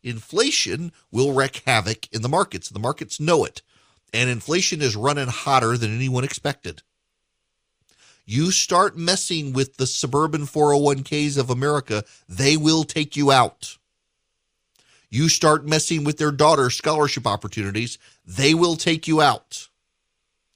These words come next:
And you start telling their kids that they're either oppressors or permanently oppressed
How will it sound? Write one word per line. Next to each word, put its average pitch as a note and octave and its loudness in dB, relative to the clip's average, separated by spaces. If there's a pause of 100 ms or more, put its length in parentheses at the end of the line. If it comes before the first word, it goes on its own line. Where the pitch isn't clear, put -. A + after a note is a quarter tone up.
(460)
And A#2+ 0
you D#3+ 0
start G#3 2
telling F#3+ 4
their D3+ 2
kids C#3 0 (440)
that B2+ 2
they're D#3 4
either D3 2
oppressors F#3 -2
or B2+ 4
permanently D3+ -2
oppressed A#2+ -2